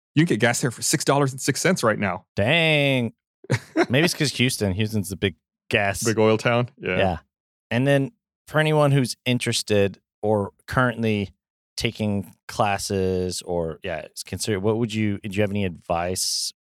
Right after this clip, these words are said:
Speaker 1: I think the best advice I would give to anyone who's listening, whether or not, like, you're taking any pilot lessons or whatnot, is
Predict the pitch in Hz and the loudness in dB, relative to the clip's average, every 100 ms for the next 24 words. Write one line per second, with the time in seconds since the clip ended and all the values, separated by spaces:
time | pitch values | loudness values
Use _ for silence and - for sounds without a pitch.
0 | _ 156 143 175 131 117 120 156 156 - | _ 0 2 2 0 -2 0 2 2 0
1 | 135 127 120 127 117 120 - - 156 135 | 2 2 2 2 2 0 0 2 4 4
2 | 113 110 107 - 104 107 107 104 98 98 | 2 2 0 -2 0 2 4 2 0 0
3 | - 98 - 98 95 _ _ _ _ - | -2 -2 -2 -2 -2 _ _ _ _ -6
4 | 107 98 95 92 92 104 101 95 95 92 | -4 0 0 0 0 -4 -2 -2 0 -4
5 | 104 98 95 98 104 101 - 107 | -4 -4 -2 0 -2 -2 0 0